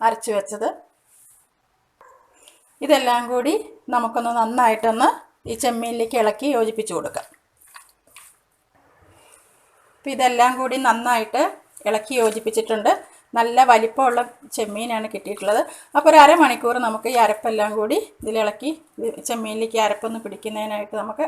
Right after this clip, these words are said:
അരമണിക്കൂർ ഇങ്ങനെ വെച്ചേക്കാം. ഞാൻ ഇതുപോലെ ഒരു ചീഞ്ചട്ടി വെച്ചിട്ടുണ്ട്.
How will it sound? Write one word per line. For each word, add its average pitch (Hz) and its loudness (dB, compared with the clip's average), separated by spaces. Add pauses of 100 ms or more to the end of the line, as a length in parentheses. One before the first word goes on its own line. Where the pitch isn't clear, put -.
അരമണിക്കൂർ 208 -6
ഇങ്ങനെ 202 -6 (200)
വെച്ചേക്കാം. - -2 (3000)
ഞാൻ 277 0
ഇതുപോലെ 240 0
ഒരു 254 -2 (180)
ചീഞ്ചട്ടി 240 -8
വെച്ചിട്ടുണ്ട്. 220 -6